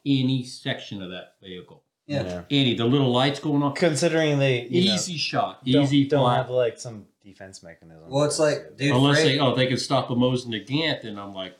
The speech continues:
Speaker 1: we're, we're, wow. That's, that's even if man-made shit. If it, that means even if we're making stuff that could stop that round.
Speaker 2: Yeah.
Speaker 1: I had full jacketed, uh, bullets. It's coming out of there hot, hot, hot, and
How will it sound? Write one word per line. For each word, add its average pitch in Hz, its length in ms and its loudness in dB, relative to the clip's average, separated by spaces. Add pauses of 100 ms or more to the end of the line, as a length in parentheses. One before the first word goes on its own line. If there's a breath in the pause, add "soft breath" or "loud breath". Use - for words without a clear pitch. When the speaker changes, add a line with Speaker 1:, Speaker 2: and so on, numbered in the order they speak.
Speaker 1:
we're, 104 140 -20 (320)
we're, 95 160 -12 (560)
wow. 80 520 -10 (180)
That's, 117 300 -6 (120)
that's 123 240 -2
even 135 240 2
if 117 200 -2 (120)
man-made 107 760 -2
shit. - 380 -12
If 92 160 -14
it, - 140 -12 (340)
that 160 160 -6
means 151 260 0
even 147 200 2
if - 140 -6
we're 127 440 0
making 110 300 0
stuff 101 320 -6
that - 80 -12
could - 160 -12
stop - 320 -6
that 90 200 -10
round. 90 400 -12 (140)
Speaker 2:
Yeah. - 220 -6 (320)
Speaker 1:
I 117 80 -2
had - 240 -4
full 123 220 0
jacketed, 120 640 -2 (580)
uh, 98 200 -4
bullets. 117 640 -2 (400)
It's 104 180 -12
coming 110 260 -6
out 98 100 -4
of 90 40 -10
there 85 140 -8
hot, - 320 -6
hot, 101 260 -6
hot, 110 380 -10 (100)
and 90 400 -8